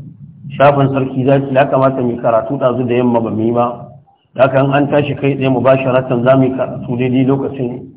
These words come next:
da izinin Allah. Mutane su tara. A Stanbic I B T C sunan bankin, sunan account ɗin As-Sahabatul Kiram. Idan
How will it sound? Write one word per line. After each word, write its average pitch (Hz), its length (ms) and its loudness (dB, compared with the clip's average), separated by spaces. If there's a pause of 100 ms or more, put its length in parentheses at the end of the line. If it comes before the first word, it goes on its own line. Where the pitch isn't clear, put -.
(480)
da 123 100 -10
izinin 120 380 0
Allah. - 400 -6
Mutane 131 640 2
su 123 120 -8
tara. 107 340 0 (1000)
A 131 280 6
Stanbic 170 360 2
I 147 140 4
B 147 160 2
T 143 160 -4
C 123 160 -6
sunan 143 640 2
bankin, 135 400 0
sunan 139 260 2
account 139 380 2
ɗin 135 180 2
As-Sahabatul 127 680 0
Kiram. 123 480 4 (720)
Idan 127 200 4